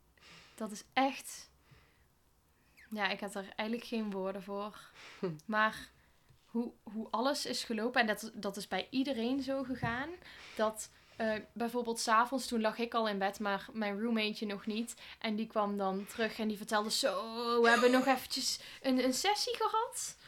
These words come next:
Speaker 1: met een, een klein subgroepje", omdat er een, iets bij iemand boven kwam. Ja, daar was ik dus niet bij, dus ik k-, kan
Speaker 2: Ja.
Speaker 1: het niet navertellen. Maar dat er, ehm,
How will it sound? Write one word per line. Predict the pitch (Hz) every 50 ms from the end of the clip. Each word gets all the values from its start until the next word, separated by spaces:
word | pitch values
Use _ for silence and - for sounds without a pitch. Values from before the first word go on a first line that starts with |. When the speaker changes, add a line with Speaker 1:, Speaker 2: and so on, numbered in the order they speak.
| - -
Speaker 1:
met | 320 330 339 339 339
een, | 330 320 - -
een | - 294
klein | 277 - 311 302 302 285
subgroepje", | 262 - - 330 330 - - - - 285 311 302 - - 285 277 269 -
omdat | 247 247 240 240 233 233
er | 233 -
een, | 233 226 226 226 226 -
iets | 240 233 - - - -
bij | 226 220
iemand | 220 226 208 208
boven | 196 214 226 220
kwam. | - 214 208
Ja, | 208 196
daar | 208 202
was | 214 202
ik | 226 190
dus | 226 202 -
niet | 226 226 220
bij, | - 202 196 196
dus | 196 202 185 -
ik | 202 - _ -
k-, | - - - - -
kan | - 220
Speaker 2:
Ja. | 220
Speaker 1:
het | 208 196 214
niet | 240 233
navertellen. | 220 220 214 220 220 - - 214 196 196 208 214
Maar | 208 208
dat | 220 220 220 226
er, | 220 - - - - - - - - - - - - -
ehm, | - - 226 226 226 220 220